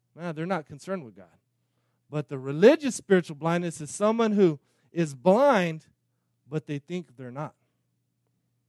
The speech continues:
right? They, they're not saved by God. They haven't received God's grace, but they think they already have.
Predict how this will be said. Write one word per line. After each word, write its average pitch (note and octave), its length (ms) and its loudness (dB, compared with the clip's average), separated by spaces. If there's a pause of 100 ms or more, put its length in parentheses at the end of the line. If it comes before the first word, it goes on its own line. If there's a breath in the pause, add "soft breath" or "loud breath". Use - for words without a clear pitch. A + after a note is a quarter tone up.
(300)
right? C3+ 280 -12 (640)
They, C#3+ 200 -8 (280)
they're C#3+ 120 -6
not F#3 340 0
saved A3 640 0
by C#3+ 180 -2
God. C3+ 420 -8 (600)
They C#3+ 60 -14
haven't A3 280 -2
received A3+ 380 -4
God's G3 260 2
grace, A#3 260 0
but - 240 -4
they F#3 120 2
think A#3 340 -6
they F3+ 140 0
already F#3+ 360 2
have. F#3 300 -8